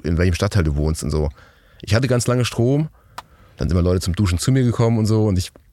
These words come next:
hab Wäsche für die gewaschen und dann hatte ich auch mal fünf Tage lang keinen Strom. Dann hab ich bei Leuten geduscht, die ich nicht kannte, die in meiner Stadtteil gewohnt haben.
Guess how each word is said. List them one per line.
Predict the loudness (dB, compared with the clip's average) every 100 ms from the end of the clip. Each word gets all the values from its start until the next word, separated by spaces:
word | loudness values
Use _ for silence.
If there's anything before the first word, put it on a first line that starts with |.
| _ _ _ -20 -12 -4
hab | -2
Wäsche | -2
für | 0
die | 2
gewaschen | 2 2 2 2
und | 2
dann | 2
hatte | 2
ich | 2
auch |
mal | 2 2
fünf | 0 0
Tage | 2 2
lang | 2
keinen | 0
Strom. | 0 0 0 0 -4 -20 -20 _
Dann | -4
hab | -2
ich | 0
bei | 0
Leuten | 2 2
geduscht, | 2 2 0 -2 -2
die | 0
ich | 0 -4 -4
nicht | -4 -2
kannte, | -2 0 0 0
die | 0
in | 0
meiner | 0 -2
Stadtteil | -2 0
gewohnt | 0 0 -2
haben. | -2 -2